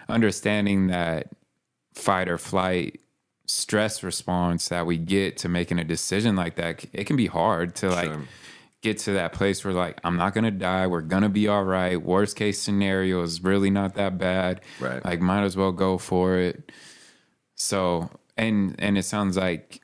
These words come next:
Speaker 1: Stacy kinda wa-, like, kinda was, like, more, um, kinda like your support in making that
Speaker 2: Mm-hmm.
Speaker 1: decision. Like, "We're gonna be all right. Like, let's do it
Speaker 2: Yeah.
Speaker 1: and helped." Uh, that's great, man, having that support system with somebody.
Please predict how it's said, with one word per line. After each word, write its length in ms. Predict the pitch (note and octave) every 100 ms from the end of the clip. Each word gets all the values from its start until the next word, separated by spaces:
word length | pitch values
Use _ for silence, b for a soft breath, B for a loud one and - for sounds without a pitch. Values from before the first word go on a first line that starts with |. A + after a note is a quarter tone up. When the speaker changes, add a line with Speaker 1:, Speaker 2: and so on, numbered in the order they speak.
| _
Speaker 1:
Stacy 800 | - - G2 G2 - G2 F#2 F#2
kinda 420 | - F#2 F#2 F#2
wa-, 200 | F2 F2 - -
like, 260 | E2+ D#2+
kinda 300 | - F2+ F2
was, 240 | E2+ E2+ F2
like, 260 | E2+ E2
more, 800 | - F#2+ F#2+ F2+ F2+ F2 E2+ E2 B B B B B B B B B _ D4+
um, 600 | G2 E2+ E2+ E2 D#2+ D#2+ -
kinda 320 | - C3+ A2
like 420 | F#2 F#2+ F2+ - - - -
your 140 | F#2+
support 560 | - F#2+ - G2+ G2+ D2+
in 140 | E2+
making 300 | E2 D#2+ F2
that 80 | E2+
Speaker 2:
Mm-hmm. 60 | D#2+
Speaker 1:
decision. 380 | - F2+ F2
Like, 140 | F2 E2+
"We're 140 | G#2+
gonna 140 | A2+ G2+
be 140 | F2+
all 100 | E2
right. 140 | D#2 D#2
Like, 280 | E2+ D2+
let's 160 | F#2 F2
do 260 | - F2+ E2+
it 220 | D#2 -
Speaker 2:
Yeah. 240 | C2+ B1+ A#1+
Speaker 1:
and 220 | - F2 F2
helped." 460 | F2+ E2+ - -
Uh, 220 | F2+ F2+ F#2+
that's 180 | F#2+
great, 320 | - F#2+ F2+ D#2+
man, 200 | E2 E2+
having 280 | E2+ E2 E2
that 180 | D#2
support 420 | - - - E2 D2+
system 560 | D#2+ D#2 - E2 E2
with 120 | D#2+ D#2
somebody. 600 | E2 D#2+ D#2+ E2 E2